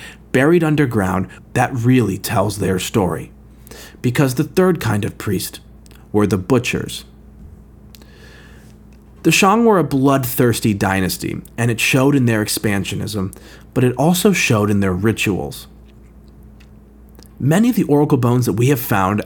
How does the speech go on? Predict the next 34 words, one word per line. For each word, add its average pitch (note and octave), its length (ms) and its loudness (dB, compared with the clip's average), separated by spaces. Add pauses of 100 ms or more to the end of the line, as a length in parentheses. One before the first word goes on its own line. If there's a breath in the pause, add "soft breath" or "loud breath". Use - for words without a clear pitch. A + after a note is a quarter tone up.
ask A2+ 400 0
if B2 100 -2
sacrifices, A2+ 880 -2
and A#2+ 220 0
if C3 180 -2
so, A2 280 0
what G#2+ 260 -2
kind C#3+ 280 0
of A#2 80 -2
sacrifices, G#2 800 -4 (380 loud breath)
can F3+ 220 2
be G3 100 2
used C3 420 0
to C#3+ 80 0
remedy A#2 440 2
an C3 100 -2
illness, G#2+ 720 -4
or A2 180 2
a C3 40 2
drought, G#2+ 540 0 (260 loud breath)
or B2 200 0
a C3 60 -2
flood, A2 440 -4 (560 loud breath)
or D#3+ 220 4
whatever D#3 460 2
other C3+ 220 4
sign A#2+ 360 2
of A#2+ 160 0
an A2+ 100 0
angry A#2 400 0
or A#2 80 2
dissatisfied G#2+ 880 -2
spirit - 520 -4
showed. G2 480 -2